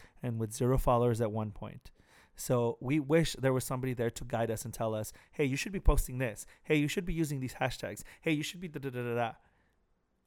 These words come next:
So we are gonna take in anybody.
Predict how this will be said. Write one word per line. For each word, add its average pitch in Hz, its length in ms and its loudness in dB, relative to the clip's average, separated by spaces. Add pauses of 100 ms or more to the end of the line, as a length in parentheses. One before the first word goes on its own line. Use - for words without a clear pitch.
(180)
So - 180 2
we 135 260 2
are 143 220 6
gonna 123 260 -2
take 113 300 -6
in 104 280 -6 (540)
anybody. 131 520 -2